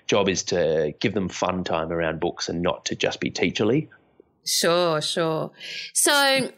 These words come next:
Speaker 2: what's next for you? What are you working on now? What's the next book we can expect?
Speaker 1: My next book is, I'm writing, uh, the next book in the My Life series. This is the sixth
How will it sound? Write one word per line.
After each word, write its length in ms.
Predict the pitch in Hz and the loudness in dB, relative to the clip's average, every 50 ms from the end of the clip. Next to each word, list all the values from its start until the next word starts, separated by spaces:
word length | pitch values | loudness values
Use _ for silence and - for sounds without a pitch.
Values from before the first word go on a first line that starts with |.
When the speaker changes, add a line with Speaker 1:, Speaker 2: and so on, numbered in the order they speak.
| _ - - | _ -6 -4
Speaker 2:
what's 460 | - 240 233 302 415 466 - - - | -2 0 2 4 4 4 4 2 2
next 340 | 302 277 294 302 302 - - | 2 2 0 0 -2 -4 -4
for 80 | - 233 | -2 0
you? 320 | 202 165 135 - - - - - - | 0 0 0 -2 -4 -10 -18 -20 -10
What 180 | - 247 285 302 | -4 -2 -2 0
are 40 | 294 | 2
you 80 | 285 | 2
working 300 | 233 226 220 220 233 214 | 2 2 0 0 0 0
on 120 | 196 185 180 | 0 2 2
now? 200 | 180 165 160 165 | 2 2 0 0
What's 180 | 185 180 - | 0 0 0
the 80 | - 233 | 0 0
next 220 | 208 180 - - | 0 0 -2 0
book 200 | - 180 165 - | 0 0 0 0
we 100 | 165 165 | -2 -2
can 160 | 160 - 170 147 | -2 -2 -2 -2
expect? 520 | 135 - - - - 135 135 - _ - - - - - _ _ _ _ _ _ | -2 -2 -2 -4 -4 -4 -6 -8 _ -10 -10 -10 -14 -18 _ _ _ _ _ _
Speaker 1:
My 160 | 113 117 127 | 0 2 2
next 280 | 151 190 - - - - - _ _ _ | 4 2 2 0 -4 -10 -14 _ _ _
book 320 | 156 175 - - - - - _ - | 2 2 2 0 -4 -10 -10 _ 0
is, 300 | 123 120 120 117 101 - | 2 2 2 2 2 2
I'm 140 | 107 107 | 0 2
writing, 580 | 113 113 113 113 113 107 104 104 104 104 - - - | 2 2 2 2 2 2 0 0 0 -2 -2 -2 -2
uh, 320 | 98 98 92 90 90 90 | -2 0 0 0 -2 -2
the 100 | - 104 | -2 0
next 260 | 98 123 127 - - | 0 0 0 -2 -6
book 260 | - - 123 110 - 110 | -6 -4 -4 -4 -2 -4
in 100 | 98 92 | -4 -2
the 80 | 95 | -2
My 200 | 95 98 113 127 | 0 2 4 4
Life 260 | 135 131 135 135 135 | 4 4 2 2 0
series. 440 | - - 147 156 175 - 233 190 - | 0 0 2 2 2 2 0 0 -2
This 160 | - 123 - | -2 -2 -2
is 140 | - 101 - | -4 -4 -4
the 100 | - 82 | -4 -4
sixth 400 | - - - - - 392 453 440 | -2 0 2 2 2 2 2 2